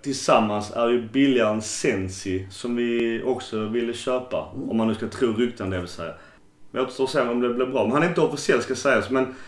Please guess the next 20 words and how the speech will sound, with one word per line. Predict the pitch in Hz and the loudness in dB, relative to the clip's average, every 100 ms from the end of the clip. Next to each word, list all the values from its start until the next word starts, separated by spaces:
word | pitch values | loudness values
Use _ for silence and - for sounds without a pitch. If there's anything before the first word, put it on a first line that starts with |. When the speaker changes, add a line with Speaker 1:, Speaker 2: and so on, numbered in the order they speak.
| - - | -18 0
Speaker 1:
det | 151 | 4
har | 160 | 6
varit | 143 - | 6 4
undersökningar | 151 175 156 135 113 117 113 113 | 4 4 4 4 2 2 2 2
och, | 117 127 123 120 - | 2 2 2 2 0
eh, | 120 | 2
Malin | 123 131 135 123 | 4 6 6 6
har | |
ringt | 127 127 120 | 4 4 2
honom | 117 120 | 0 2
igen. | 147 160 165 - - - - | 4 4 2 -8 -18 -20 -10
Och | 113 | -4
det | 120 | 0
var | 120 | 2
något | 117 107 | 0 -2
dividend | 113 113 117 113 107 | -2 0 2 2 2
om | 110 | 0
han | 113 | 0
vill | 110 | 2
ha | 113 107 101 101 | 4 4 2 -4